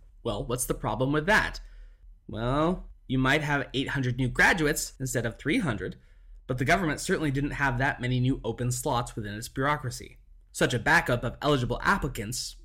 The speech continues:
caused not only rampant favoritism in the selection process, but also a degree of social unrest when the rapidly increasing body of educated citizens began challenging the very notions of social hierarchy itself. Again, from McGrath, quote, "In ten thirty-six,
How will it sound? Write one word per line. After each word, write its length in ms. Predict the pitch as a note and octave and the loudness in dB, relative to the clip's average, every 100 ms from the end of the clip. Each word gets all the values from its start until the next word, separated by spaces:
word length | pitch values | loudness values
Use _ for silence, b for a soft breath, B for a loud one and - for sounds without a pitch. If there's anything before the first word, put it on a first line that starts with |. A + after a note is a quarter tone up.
| - | -12
caused 300 | - C3 B2 | -2 2 2
not 140 | C#3 B2+ | 2 2
only 180 | C3 | 2
rampant 420 | A#2 B2 C3 B2+ - | 0 0 0 -2 0
favoritism 640 | D#3 D#3+ C3 B2 B2 A2+ | 2 2 0 0 -2 -2
in 100 | A2 | -4
the 80 | G#2+ | -4
selection 440 | A#2+ C#3+ - B2+ | -2 -2 0 -2
process, 480 | - - - D#2+ - b b b | -4 -8 -8 -8 -12 b b b
but 100 | C#3+ | 4
also 240 | F#3 F#3 | 4 2
a 100 | - | 0
degree 320 | D3 C3+ F#3 | 0 2 4
of 100 | F#3+ | 4
social 320 | - E3 D#3+ - | 2 0 0 0
unrest 540 | C#3 C#3 D3 F3+ - - | 0 2 4 4 2 0
when 100 | C#3+ | 2
the 80 | |
rapidly 560 | B2+ D3+ F3+ F3 D3+ C#3 | 4 6 4 4 0 0
increasing 460 | B2+ D3+ C#3+ B2+ B2 | 0 -2 -2 0 0
body 360 | C3 D3 B2 | 2 2 2
of 140 | A2+ G#2+ | -2 -4
educated 500 | - A2+ A#2 A2 G#2 | -6 -6 -6 -6 -4
citizens 440 | - F#3+ E3+ B2 - B B | 2 2 2 0 -4 B B
began 320 | C#3+ D#3+ F3+ - | -2 0 2 0
challenging 480 | F#3 A3+ E3+ A#2+ | 0 2 4 2
the 60 | A#2+ | 2
very 220 | C3 D3+ | 4 4
notions 460 | C#3+ D3 F#3+ A#2+ A#2 | 4 4 2 0 -2
of 120 | A#2+ | -4
social 280 | - A#2+ A#2+ | -2 -2 -2
hierarchy 640 | - F3+ D#3+ G#2 - A2+ | 0 2 2 0 -4 -6
itself. 540 | A#2+ - E3+ - - - - - - - | -6 -2 -2 -2 -8 -18 -20 -20 -20 -10
Again, 340 | C3 D3 E3 A2+ | -2 0 0 0
from 180 | B2+ C3 | -2 -2
McGrath, 500 | C3 E3 E2 - - | 2 4 2 -2 -4
quote, 320 | F3 G2 - b b b b b b | -2 -2 -4 b b b b b b
"In 140 | D3+ D#3 | 2 4
ten 200 | E3+ G3 | 2 2
thirty-six, 600 | G3 G3 - C3 - | 0 0 0 -2 -4